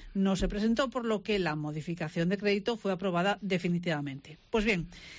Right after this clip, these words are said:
el pesoe recurrió esa modificación y el Juzgado de lo Contencioso Administrativo número dos de Ourense emitió una sentencia con fecha veinte de mayo en la que estima el recurso y ordena retrotraer las actuaciones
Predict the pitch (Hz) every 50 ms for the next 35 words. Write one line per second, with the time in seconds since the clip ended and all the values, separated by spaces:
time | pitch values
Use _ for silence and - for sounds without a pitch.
0 | - - - 247 240 214 262 247 240 262 285 311 330 302 - 240 220 233 233 226
1 | 190 - 196 196 196 202 196 190 175 180 170 170 170 170 170 202 208 254 254 -
2 | 311 311 311 311 302 - - - - - - 269 285 285 262 - 277 247 247 269
3 | 320 311 311 302 302 285 285 285 269 247 233 247 233 220 - 240 226 208 202 208
4 | 196 196 196 196 190 175 202 196 226 214 196 202 226 262 262 240 202 175 190 175
5 | 175 190 180 196 285 302 302 277 294 285 269 - - - - - - - - -
6 | - 220 214 226 196 277 302 302 294 294 285 254 277 262 247 226 190 190 170 190
7 | 202 202 220 226 226 214 254 226 - - 196 180 180 185 262 339 381 359 330 294
8 | 294 254 240 226 214 202 208 202 214 - 214 196 190 190 190 196 202 202 196 -
9 | 277 233 196 180 175 190 214 226 349 311 208 - 180 165 - - 277 285 285 269
10 | 269 277 320 269 214 180 165 185 240 233 247 247 247 233 226 220 220 226 226 202
11 | 202 196 208 226 262 277 226 202 175 175 170 233 311 - - 269 240 254 233 220
12 | 214 220 208 -